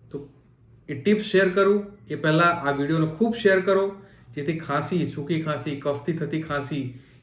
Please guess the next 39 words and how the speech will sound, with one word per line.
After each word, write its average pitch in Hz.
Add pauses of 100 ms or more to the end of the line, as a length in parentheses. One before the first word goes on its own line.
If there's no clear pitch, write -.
(120)
even 170
અસ્થમા 175
કે 165
ન્યુમોનિયાને 180
કારણે 180
પણ 175
થતી 165
ખાંસી 151
હશે 143
તો -
એમાં 143
પણ -
ખૂબ -
ફાયદો 113
થશે. 113 (400)
તો 143 (220)
પ્લીઝ 214 (380)
આ 131
વીડિયોને 156
વાયરલ 151
કરો, 180 (120)
ખૂબ 214
શેર 185
કરો, 185 (240)
જેથી 151
વધુને 151
વધુ 165
લોકોને 151 (200)
એનો 131
ફાયદો 110
મળે. 101 (960)
તો 202
આ 170
રહ્યા 170
એના 156
ઇન્ગ્રેડિયન્ટ્સ. 135
તમારે 165
લેવાનો 160
છે 165